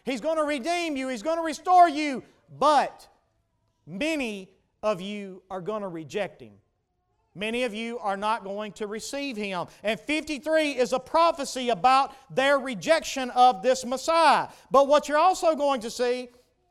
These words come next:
is that every Jew that will ever be saved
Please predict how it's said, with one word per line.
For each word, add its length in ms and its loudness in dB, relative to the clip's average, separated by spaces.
is 280 -2
that 360 0
every 460 6
Jew 600 -2
that 260 0
will 320 0
ever 420 2
be 320 -4
saved 880 -2